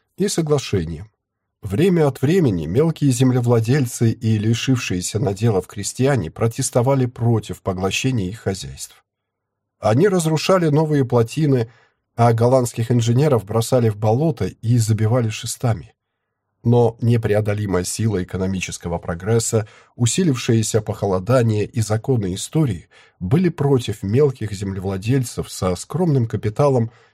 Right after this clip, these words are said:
и фермеров с их претензиями на землю. В сельском хозяйстве наступали новые времена лендлордов и арендаторов, и права отдельных крестьян уже не имели особого значения.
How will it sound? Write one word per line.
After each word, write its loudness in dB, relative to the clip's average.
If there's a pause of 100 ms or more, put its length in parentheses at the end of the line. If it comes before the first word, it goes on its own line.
и 2
фермеров 2
с -6
их 0
претензиями -2
на -8
землю. -12 (720)
В -14
сельском 2
хозяйстве 2
наступали 0
новые 2
времена 0
лендлордов 0
и -4
арендаторов, -4 (300)
и -4
права 2
отдельных 0
крестьян 0
уже 2
не 0
имели 0
особого -4
значения. -12